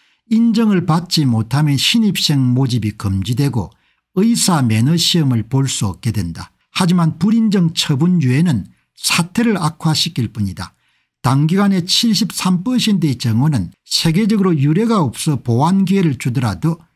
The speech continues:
교수 증원과 시설 확충에는 한계가 있다. 유예 기간을 현행 일 년에서 일 년 이상으로 연장한 것도 문제다.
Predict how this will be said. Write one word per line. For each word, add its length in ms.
교수 480
증원과 600
시설 400
확충에는 480
한계가 580
있다. 300
유예 320
기간을 460
현행 400
일 200
년에서 360
일 260
년 240
이상으로 600
연장한 440
것도 460
문제다. 560